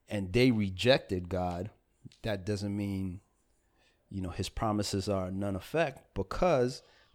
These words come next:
God and his sovereignty, he elected a group of people and is based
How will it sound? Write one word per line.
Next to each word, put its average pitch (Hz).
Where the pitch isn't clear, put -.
God 104
and 104
his 117
sovereignty, 98
he -
elected 98
a 95
group 104
of -
people -
and 92
is 92
based 95